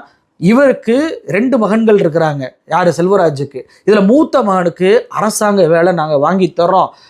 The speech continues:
அது மட்டுமல்ல நிவாரண நிதி பத்து லட்சம் தானே கொடுத்துருக்காங்க, அதை நாங்க அதிகப்படுத்தி கொடுப்பதற்கு உங்களுக்கு வழிவகை பண்றோம், அதனால அதற்காக ஒரு மனுவை நாங்க ரெடி பண்ணியிருக்கிறோம், அந்த மனுவுல கையெழுத்து போடு அப்படின்னு சொல்லி இவரிடம் கையெழுத்தை வாங்கியிருக்கிறாங்க.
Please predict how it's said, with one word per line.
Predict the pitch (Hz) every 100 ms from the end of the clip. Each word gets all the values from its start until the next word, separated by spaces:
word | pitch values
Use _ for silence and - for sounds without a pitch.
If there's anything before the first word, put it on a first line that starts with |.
| -
அது | 156 202
மட்டுமல்ல | 208 202 262 220 190 208 262 -
நிவாரண | 139 180 240 254 233
நிதி | 202 190 240
பத்து | 175 - 214
லட்சம் | 214 214
தானே | 220
கொடுத்துருக்காங்க, | 190 202 202 190 208 220 240 - -
அதை | - 180 254
நாங்க | 247 214
அதிகப்படுத்தி | 180 165 254 302 220 254 - 208
கொடுப்பதற்கு | 208 202 196 175 170 170 254 339 359 - _ -
உங்களுக்கு | 196 233 220 - 277 370 -
வழிவகை | 156 254 269 226 202
பண்றோம், | 180 170 185 214 143 _
அதனால | 175 233 220 175 185 254
அதற்காக | - 165 202 208 226
ஒரு | 196
மனுவை | 165 170 269
நாங்க | 247 185
ரெடி | 165 185
பண்ணியிருக்கிறோம், | 196 180 160 156 185 269 285 _ _
அந்த | 147 208 302 349
மனுவுல | 302 247 247 262
கையெழுத்து | - 156 196 233 214 202
போடு | 196 196 208 196
அப்படின்னு | 160 165 160
சொல்லி | 139 131 156 220 - _ _
இவரிடம் | - 165 175 165 165 214
கையெழுத்தை | 160 156 170 170 175
வாங்கியிருக்கிறாங்க. | 139 151 175 165 147 151 143 135